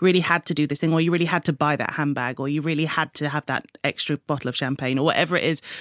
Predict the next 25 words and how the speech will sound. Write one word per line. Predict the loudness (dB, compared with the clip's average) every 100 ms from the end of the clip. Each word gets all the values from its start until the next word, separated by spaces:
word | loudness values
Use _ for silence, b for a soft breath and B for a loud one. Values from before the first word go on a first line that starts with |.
| B
that | -4
you | 0
sort | 0 2
of | 2
know | 2 0
deep | -2 -2
down | -2 0 -2 -4
probably | -4 -4 -4
you | -2
didn't | -2 -2 0
really | 4 4 4 4
need | 2 2
to | 2
do, | 2 2
but | 0
you're | 0 0
gonna | 0
tell | 0 2 4
yourself | 2 2 0
the | -2
story | -2 0 0
that | -2
you | -4
deserved | -4 0 2 2 2
it, | 0 0